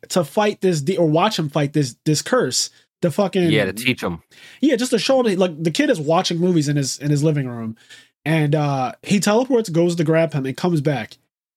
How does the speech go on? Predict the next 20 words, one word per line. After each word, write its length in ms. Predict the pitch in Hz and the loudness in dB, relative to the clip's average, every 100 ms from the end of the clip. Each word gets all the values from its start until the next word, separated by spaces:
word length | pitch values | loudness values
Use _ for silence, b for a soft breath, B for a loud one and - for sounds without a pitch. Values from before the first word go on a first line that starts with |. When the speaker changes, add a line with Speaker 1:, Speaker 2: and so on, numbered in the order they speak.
| _ _ | _ _
Speaker 1:
So 180 | - 202 | -6 0
he 140 | 190 262 | 2 2
literally 440 | 180 202 254 254 | 2 2 2 0
can 120 | - | -2
control 360 | - 156 170 151 | -6 0 0 0
space 260 | - 165 | 0 -2
and 80 | 175 | 0
time 220 | 156 147 | 0 0
to 140 | 143 143 | 0 -2
a 40 | |
degree, 420 | 131 120 117 117 - _ _ | -2 -4 -4 -6 -8 _ _
which 160 | - 160 | -2 0
is, 200 | 175 143 B B | 0 -2 B B
we 160 | 170 226 | 2 2
don't 140 | 240 | 2
know 120 | 208 | 2
the 120 | 175 | 2
extent 340 | 143 - 160 170 | 0 -2 -2 -2
of 140 | 180 | -2
that, 300 | 180 196 196 | 0 0 -4